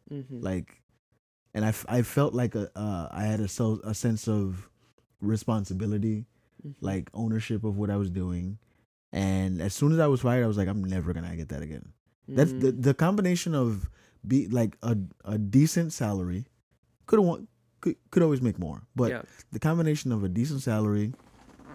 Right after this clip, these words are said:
Speaker 2: good work environment with people that I enjoy being around. Like, a lot of the bits that I,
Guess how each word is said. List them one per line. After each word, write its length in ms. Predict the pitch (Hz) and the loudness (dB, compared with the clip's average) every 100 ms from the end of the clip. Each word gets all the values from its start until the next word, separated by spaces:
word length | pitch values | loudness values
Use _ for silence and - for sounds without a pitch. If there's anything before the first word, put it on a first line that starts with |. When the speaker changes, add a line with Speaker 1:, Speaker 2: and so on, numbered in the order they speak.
| - - | -16 -2
Speaker 2:
good 140 | 107 139 | 6 8
work 200 | 123 120 | 8 6
environment 460 | 107 104 101 101 | 4 4 4 2
with 140 | 82 95 | 0 -2
people 260 | 113 101 101 | 0 0 2
that 100 | 101 | 2
I 80 | |
enjoy 280 | 98 92 95 | 2 2 2
being 200 | 90 90 | 0 0
around. 380 | 85 82 82 85 - - - | 0 -2 -4 -6 -12 -20 -4
Like, 220 | 127 127 | -2 -2
a 40 | 135 | 0
lot 180 | 135 196 | 2 4
of 80 | 196 | 4
the 60 | |
bits 260 | 117 131 - | 6 4 2
that 100 | |
I, 60 | 127 | 0